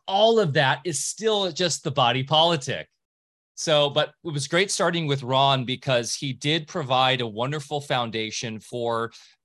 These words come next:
and Marcia stressed this a lot, is being on the land,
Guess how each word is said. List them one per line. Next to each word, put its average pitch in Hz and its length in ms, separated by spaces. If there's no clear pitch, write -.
and 117 140
Marcia 139 380
stressed 127 380
this 147 180
a 123 60
lot, 101 400
is 110 160
being 123 360
on 113 180
the 98 80
land, 92 500